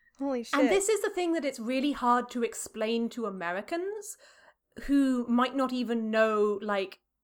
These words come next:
Speaker 2: that it's a prime minister, not a president in the U K.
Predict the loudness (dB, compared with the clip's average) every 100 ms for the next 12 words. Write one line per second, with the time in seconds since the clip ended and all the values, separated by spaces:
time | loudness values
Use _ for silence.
0 | _ -14 0 0 0 _ -6 -4 0 4
1 | 4 4 0 -2 -4 -4 -2 -2 -2 -8
2 | -10 -10 -8 -8 -8 -8 -6 -6